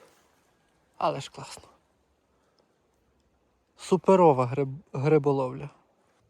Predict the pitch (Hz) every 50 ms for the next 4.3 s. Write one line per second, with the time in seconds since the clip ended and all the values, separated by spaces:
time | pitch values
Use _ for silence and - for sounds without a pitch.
0 | _ _ _ _ _ _ _ _ _ _ - - 123 - - 170 165 - - 135
1 | 113 - - 151 151 139 123 135 156 160 151 139 135 135 123 _ - 156 151 -
2 | - - - - _ _ _ _ _ _ _ _ _ _ _ _ _ _ _ _
3 | - 135 135 135 127 123 151 156 156 151 143 147 135 131 123 - - - 151 156
4 | 170 170 151 139 131 120